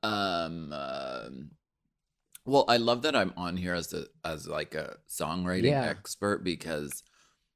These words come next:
Speaker 1: I'm really not
Speaker 2: <laughs>
Speaker 1: at all.
Speaker 2: Well
Speaker 1: But I do, I've had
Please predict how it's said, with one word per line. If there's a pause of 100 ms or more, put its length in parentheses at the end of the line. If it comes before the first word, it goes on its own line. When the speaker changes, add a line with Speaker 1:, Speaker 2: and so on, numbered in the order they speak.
(260)
Speaker 1:
I'm
really
not
Speaker 2:
<laughs>
Speaker 1:
at
all. (600)
Speaker 2:
Well
Speaker 1:
But (1080)
I
do,
I've
had